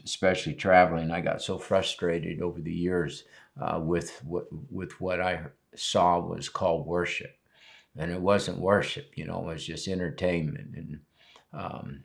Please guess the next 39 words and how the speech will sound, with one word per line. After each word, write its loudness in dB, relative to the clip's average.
a -8
lot 4
of -6
times -2
it -12
seemed -2
like -2
the, -6
the -4
worship 0
leader 2
was -4
doing 0
a -4
solo, 2
or -6
we -4
were -4
singing -4
songs 0
that -6
were -8
so 2
wordy 4
the -6
congregation -2
couldn't -8
sing -4
'em, -4
or -6
they -6
were -6
so -4
complicated -2
they -8
couldn't -10
flow -2
with -8
them. -14